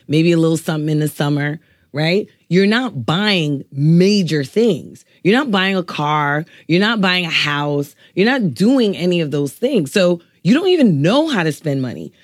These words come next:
So you don't even understand what your behavior is going to be at the end of the journey, right? The first time you really start making any real money, which is not real, real money, but it's, it's more than what you got before, and it's, it's pretty consistent,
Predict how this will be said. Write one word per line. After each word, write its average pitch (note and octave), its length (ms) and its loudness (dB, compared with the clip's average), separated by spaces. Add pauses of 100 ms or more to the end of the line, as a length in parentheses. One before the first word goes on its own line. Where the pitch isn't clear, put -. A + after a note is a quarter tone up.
(140)
So - 120 -4
you A#3+ 100 6
don't C#4+ 220 2
even B3 280 2
understand F#3+ 880 -2
what F#3 220 0
your F3 120 0
behavior D#3+ 540 -2
is C3+ 240 -6
going D#3 480 0
to C3+ 120 -10
be F3 460 -2 (480)
at F3 200 -2
the E3+ 240 -2
end F3+ 460 0 (120)
of D3 340 -2
the C#3+ 100 -6
journey, F3+ 520 -2 (200)
right? F3 320 -2 (200)
The F3 100 0
first A#3+ 320 -2
time G#3+ 420 -2
you F#3 260 2
really G3+ 280 2
start F3 260 -4
making E3 380 -2
any F3 240 0
real G#3 360 0
money, D3+ 460 0 (160)
which B3 120 -2
is C4+ 60 -2
not D4+ 220 0
real, F3 320 0
real G3+ 280 -2
money, D#3 340 -2
but A3+ 260 -2 (360)
it's, C#4 200 0
it's A#3+ 260 -2
more G#3+ 260 2
than G#3 180 2
what F3+ 220 0
you F3+ 180 0
got D#3 240 -2
before, E3 320 -2
and F3+ 120 0
it's, D3 200 -6
it's D3+ 220 -4
pretty C#3+ 280 -4
consistent, C#3 720 -2